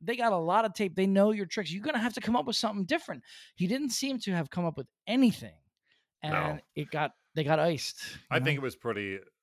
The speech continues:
Speaker 2: illustrative that they were fucked after that second drive. The first drive,
Speaker 1: Yeah.
Speaker 2: like, yeah, okay. You know, the weather conditions aren't really what they want it to be, and you could blame it on, and then the second drive, you're like, "Whoa,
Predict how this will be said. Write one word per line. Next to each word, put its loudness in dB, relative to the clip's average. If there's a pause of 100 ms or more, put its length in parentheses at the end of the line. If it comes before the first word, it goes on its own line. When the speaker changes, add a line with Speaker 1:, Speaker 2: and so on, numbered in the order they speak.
(100)
Speaker 2:
illustrative -4
that -2 (320)
they 2
were -6
fucked -8 (100)
after -6
that -8
second -12
drive. -14
The -8
first 0
drive, 2
Speaker 1:
Yeah. 0
Speaker 2:
like, -4
yeah, 0
okay. -2 (400)
You -6
know, 2
the -2
weather 2
conditions -4
aren't 0 (200)
really -2
what -6
they -2
want -4
it -16
to -8
be, -2
and -8
you -6
could -6
blame 2
it -8
on, -6
and -4
then 0
the -2
second -4
drive, 0
you're -2
like, -4
"Whoa, -4